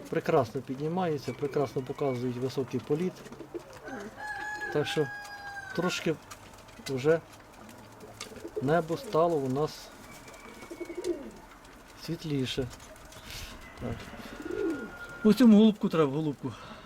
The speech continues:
Не знайду ще поки що. Не знайду. Не можу підібрати, так би мовити. Не можу підібрати. Так, ну все, добре. Багато наговорив. Всіх благ. Можливо, на днях і буде хороший такий польот, коли небо буде більш-менш таке хороше вітряне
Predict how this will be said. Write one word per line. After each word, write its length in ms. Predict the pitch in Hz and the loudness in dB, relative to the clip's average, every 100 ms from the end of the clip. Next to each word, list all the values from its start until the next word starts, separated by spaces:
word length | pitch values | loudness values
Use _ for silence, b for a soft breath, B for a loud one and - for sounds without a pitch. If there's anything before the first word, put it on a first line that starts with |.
| B | B
Не 140 | 151 156 | -4 -2
знайду 300 | 165 143 123 | -2 -2 -2
ще 120 | 127 | -4
поки 320 | 101 120 117 | -4 -8 -10
що. 180 | 110 - 107 - | -10 -12 -12 -8
Не 120 | 139 | -6
знайду. 240 | 139 127 160 | -4 -2 4
Не 120 | 196 | 6
можу 240 | 180 151 | 4 2
підібрати, 520 | 151 147 120 110 101 101 - | 0 0 0 -2 -4 -10 -8
так 160 | 92 | -6
би 60 | 110 | -4
мовити. 440 | 107 104 104 - - - 427 349 262 - 269 202 - - | -4 -6 -8 -10 -8 -6 -4 -4 -4 -8 -8 -8 -12 -8
Не 80 | 139 | -4
можу 240 | 135 120 | -4 -4
підібрати. 540 | 107 117 107 113 101 - - - | -6 -4 -2 -2 -4 -6 -10 0
Так, 160 | 175 185 | 4 6
ну 80 | |
все, 200 | 254 - | 4 4
добре. 380 | 139 156 104 101 - - - - - 349 302 - - 117 123 | 2 4 2 -2 -8 -8 -8 -6 -4 -4 -6 -8 -10 -4 -2
Багато 220 | 139 143 | 0 0
наговорив. 440 | 139 139 160 190 - - - 392 - 294 233 - - - | 2 4 4 2 -2 -12 -12 -12 -10 -12 -12 -12 -14 2
Всіх 240 | 214 175 | 4 4
благ. 200 | 147 113 | 4 2
Можливо, 420 | 143 160 226 214 185 | 0 2 6 6 6
на 140 | 180 | 4
днях 280 | 175 180 - | 4 2 0
і 40 | |
буде 260 | 185 220 147 | -2 0 0
хороший 400 | - 143 127 135 | 2 0 0 -2
такий 240 | 143 147 | -2 -4
польот, 360 | 135 214 233 - | -2 0 0 -2
коли 160 | 156 156 | 0 2
небо 260 | 151 131 | 2 0
буде 300 | 127 127 135 123 - - - - 147 107 - - - | -2 0 -2 -2 -8 -12 -14 -10 -10 -10 -12 -16 -8
більш-менш 280 | 135 156 143 | -4 -4 -4
таке 260 | - - 139 | -4 -4 -2
хороше 320 | 147 131 151 | -2 0 4
вітряне 460 | 220 190 170 165 | 4 4 2 2